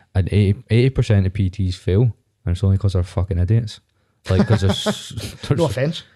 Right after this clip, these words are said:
Speaker 1: This, what is it? Is, what's the population of people that are obese in the U K? It's, like, s-,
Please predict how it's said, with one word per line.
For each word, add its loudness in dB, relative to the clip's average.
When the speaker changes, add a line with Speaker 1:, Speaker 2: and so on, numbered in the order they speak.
Speaker 1:
This, -4
what -4
is -2
it? -6
Is, -4
what's -6
the 0
population 0
of 2
people 0
that 4
are 2
obese 0
in 0
the 2
U 2
K? 2
It's, -2
like, -2
s-, -20